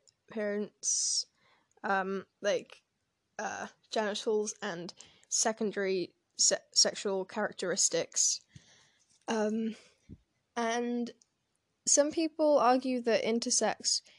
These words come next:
is not L G B T Q plus, um, but I believe that it is, because you literally can't be cisgender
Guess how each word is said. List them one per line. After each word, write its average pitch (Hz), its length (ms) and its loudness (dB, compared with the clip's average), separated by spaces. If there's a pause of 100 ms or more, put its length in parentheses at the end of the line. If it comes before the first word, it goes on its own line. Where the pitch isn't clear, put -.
(220)
is 214 240 0
not 202 400 2
L 208 120 2
G 208 160 -4
B 202 80 -2
T 208 200 -6
Q 208 240 -8
plus, - 640 -4 (800)
um, 202 460 0 (1000)
but 214 240 2 (400)
I 294 220 4
believe 392 380 2
that 254 180 4
it 214 180 2
is, 220 320 2
because 220 460 -4
you 226 320 -4
literally 226 520 0
can't 220 360 -6
be 208 160 -6
cisgender 202 960 -4